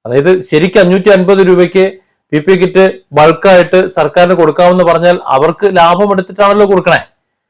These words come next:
അഞ്ഞൂറ്റമ്പത് രൂപയുടെ സാധനം കൊടുക്കുമ്പോ അവര് അറുന്നൂറ്റമ്പത് രൂപയുടെ സാധനം സർക്കാരിന് അഞ്ഞൂറ്റമ്പതിന് കൊടുക്കല്ലല്ലോ.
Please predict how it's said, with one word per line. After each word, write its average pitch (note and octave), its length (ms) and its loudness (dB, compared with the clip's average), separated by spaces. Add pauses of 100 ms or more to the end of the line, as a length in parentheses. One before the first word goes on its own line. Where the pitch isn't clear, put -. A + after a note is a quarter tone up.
(140)
അഞ്ഞൂറ്റമ്പത് F#3 560 0
രൂപയുടെ G3 220 2
സാധനം F#3+ 340 0
കൊടുക്കുമ്പോ G3 400 0
അവര് G3 300 2 (340)
അറുന്നൂറ്റമ്പത് F#3+ 540 0
രൂപയുടെ G3 260 0
സാധനം F#3+ 340 0
സർക്കാരിന് F#3+ 460 0
അഞ്ഞൂറ്റമ്പതിന് F#3+ 640 -2
കൊടുക്കല്ലല്ലോ. F#3+ 640 0